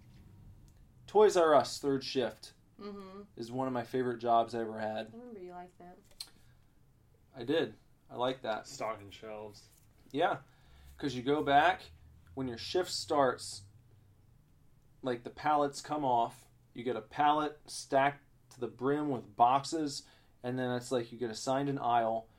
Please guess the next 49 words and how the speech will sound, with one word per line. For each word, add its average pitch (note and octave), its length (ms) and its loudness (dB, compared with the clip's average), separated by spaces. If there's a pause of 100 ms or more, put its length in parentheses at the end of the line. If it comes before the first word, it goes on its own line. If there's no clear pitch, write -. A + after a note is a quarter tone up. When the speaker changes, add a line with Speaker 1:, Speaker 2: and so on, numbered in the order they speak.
(200)
Speaker 1:
and B2 120 -8
it's A#2 140 -12
like, A#2 280 -4 (200)
"Take E3 300 -4
this D#3+ 200 -6
to C#3+ 140 -6
that C#3 240 6
aisle, B2+ 520 2
and A#2+ 160 -8
that's - 500 -6 (240)
your B2+ 140 -2
task B2 480 0
for A#2+ 100 -14
the A2+ 100 -10
night." G#2+ 300 -10 (680)
And A#2 120 -14
so B2 180 -4
all C3+ 200 4
you're C#3+ 160 2
doing B2 380 -4
is G#2 160 -16
breaking B2+ 440 -4
open B2+ 300 -6
boxes A2+ 580 2 (480)
and A2+ 240 -10 (480)
arranging A#2+ 480 -8
them A#2 140 -8
on A2+ 120 -6
a A2 40 -12
shelf - 520 -4 (160)
for, A#2+ 180 -6
like, A2 320 -2
eight A2+ 160 -6
hours. G#2+ 500 -2 (720)
And A2+ 140 -12
you G#2+ 80 -10
don't B2+ 160 -6
have B2 140 -8
to A#2 60 -16
fuck B2+ 360 -4
with - 120 -16
anyone. B2 400 -6
There's, A2+ 200 -10
like, G#2 160 -8
no B2 160 -6
one A#2+ 160 -6
coming B2 280 -10
up A#2+ 200 -2
and G#2+ 120 -16